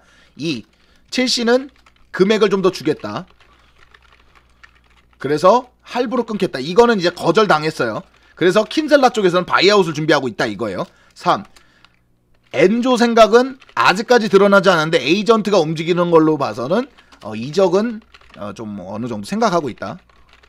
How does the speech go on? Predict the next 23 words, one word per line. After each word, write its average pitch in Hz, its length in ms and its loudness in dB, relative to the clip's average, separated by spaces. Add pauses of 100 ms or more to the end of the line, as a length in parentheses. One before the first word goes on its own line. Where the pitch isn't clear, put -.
(960)
요거까지인 233 640 -2
것 214 100 0
같아요. 101 360 -6 (220)
아, 101 160 -8
요거까지. 127 440 -6
뭐, 123 200 -6 (320)
벤피카, 233 720 2
바이아웃 330 400 0
지르면 294 260 -4
벤피카는 240 440 -2
빠지는 349 400 -4
거예요. 165 220 2
그러니까 156 340 0 (340)
벤피카가 294 560 0
어떤 170 340 0
입장을 240 300 0
갖고 185 260 -6
있는지 185 260 -6
그건 170 220 -4
중요하지 165 320 -4
않습니다. 156 340 -6
빠져버리는 202 580 -4
거고. 113 400 -6